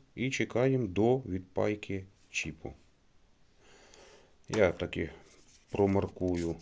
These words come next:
зараз. Ну, незручно це робити однією рукою. Покладу камеру, тоді промар-, про-, нанесу маркування. Це буде перше положення і друге положення.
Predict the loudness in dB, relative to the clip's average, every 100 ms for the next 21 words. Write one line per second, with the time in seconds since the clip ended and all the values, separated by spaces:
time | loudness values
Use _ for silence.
0 | -6 -2 0 0 -2 0 2 2 2 2
1 | 0 -4 -6 -4 -4 -2 -2 0 0 0
2 | 0 2 4 4 0 -8 -4 -2 -2 0
3 | 2 0 -4 -8 -6 -4 -4 -4 -12 -16
4 | 0 4 4 2 -4 -12 _ -20 -20 -20
5 | -20 -18 0 2 4 2 0 0 -2 -2
6 | -2 0 -2 -4 -10 -20 -20 -14 -2 0
7 | 4 4 4 0 2 4 4 2 0 0
8 | -4 -2 -2 -2 -4 -8